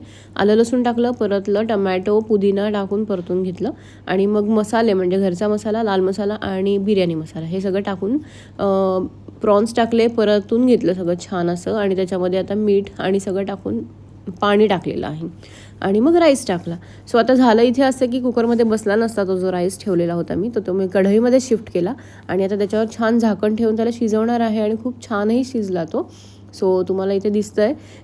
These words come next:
तर, अ, खूप छान झाला राईस आणि एकदम इन्स्टंट होतो, खूप मस्त पण लागतो. तुम्ही नक्की ट्राय करा असा. आम्हाला असं खूप आवडतं म्हणून आम्ही घरी असाच,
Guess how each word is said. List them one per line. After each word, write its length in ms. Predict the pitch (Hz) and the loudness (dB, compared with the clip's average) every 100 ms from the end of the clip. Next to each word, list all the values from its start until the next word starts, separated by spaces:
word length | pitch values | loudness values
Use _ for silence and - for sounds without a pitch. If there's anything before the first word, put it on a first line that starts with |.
| - | -4
तर, 180 | 185 196 | 0 2
अ, 340 | 185 185 175 | 4 4 2
खूप 240 | 269 240 | -4 -2
छान 220 | 302 285 302 | 2 6 6
झाला 260 | 294 254 | 6 4
राईस 280 | 240 220 254 | 4 2 2
आणि 240 | 220 220 | 2 2
एकदम 400 | 226 - 208 269 | 2 0 0 0
इन्स्टंट 520 | 262 254 233 233 247 262 | 2 2 0 0 0 0
होतो, 260 | 226 254 | 0 0
खूप 180 | 240 254 | 0 0
मस्त 340 | 254 233 - 254 | 0 0 -2 -2
पण 180 | 262 | 2
लागतो. 300 | 254 208 - | 2 0 -2
तुम्ही 180 | 202 214 | -2 0
नक्की 280 | 214 208 226 | -2 -2 -2
ट्राय 260 | 226 208 175 | 0 0 -2
करा 200 | 180 175 | -2 -4
असा. 240 | 175 214 262 - - - | -6 -8 -12 -16 -8 -2
आम्हाला 320 | 202 233 254 | 2 4 4
असं 160 | 233 254 | 2 0
खूप 200 | 262 240 | 0 2
आवडतं 320 | 226 220 233 | 4 2 0
म्हणून 260 | 226 233 | 0 0
आम्ही 180 | 233 220 | 0 0
घरी 240 | 226 220 226 | 0 0 0
असाच, 400 | 220 233 233 | -2 -6 -8